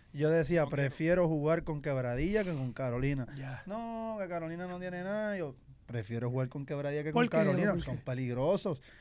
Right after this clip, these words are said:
Speaker 1: Es un equipo de racha, es un equipo que juega todo el tiempo en racha, es un equipo, eh, número uno, lo que yo dije, si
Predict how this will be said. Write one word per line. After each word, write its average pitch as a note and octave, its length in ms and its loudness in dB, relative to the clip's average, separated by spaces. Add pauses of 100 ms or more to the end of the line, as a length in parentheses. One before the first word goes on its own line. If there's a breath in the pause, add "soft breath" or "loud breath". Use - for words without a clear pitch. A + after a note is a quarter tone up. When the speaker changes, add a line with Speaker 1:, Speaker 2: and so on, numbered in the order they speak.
(140 soft breath)
Speaker 1:
Es C#3 100 -2
un C#3 160 -2
equipo C3 300 -2
de B2+ 120 0
racha, G3 480 4
es D#3 80 2
un E3 120 2
equipo E3 240 -2
que D#3 100 -2
juega D3+ 260 2
todo C#3+ 120 0
el D3+ 120 -2
tiempo D3+ 360 2
en C3 120 0
racha, G#3+ 580 6 (420 soft breath)
es D3+ 120 0
un E3 180 0
equipo, F3 840 2 (540 soft breath)
eh, D#3+ 640 2
número G3 340 4
uno, C4+ 220 4
lo A3+ 120 6
que G3+ 120 6
yo G#3+ 80 8
dije, A3 500 6
si G3 200 2